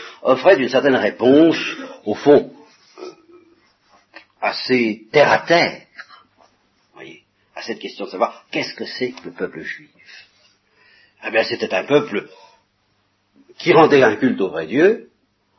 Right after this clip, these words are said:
au milieu des païens, et puis qui se défendait pas mal, ma foi. Et puis voilà, ça n'allait pas plus loin. Et alors, des Juifs très profonds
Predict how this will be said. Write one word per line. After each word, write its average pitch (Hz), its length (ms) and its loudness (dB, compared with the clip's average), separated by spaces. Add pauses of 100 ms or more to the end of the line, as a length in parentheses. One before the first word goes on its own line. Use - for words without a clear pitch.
(120)
au 139 160 2
milieu 120 500 2
des 98 160 -8
païens, 170 480 2 (880)
et 185 120 6
puis 151 160 -4
qui 113 100 -8
se 104 60 -8
défendait - 320 -8
pas 113 160 2
mal, 95 180 -2
ma 143 140 0
foi. - 400 -10
Et - 80 -10
puis 170 140 -6
voilà, 120 440 4 (300)
ça 117 160 -4
n'allait 113 180 0
pas 127 140 0
plus 85 160 -10
loin. 73 240 -16 (480)
Et 151 100 0
alors, 165 260 6
des 185 200 2
Juifs - 300 -8
très 214 200 0
profonds 131 540 -8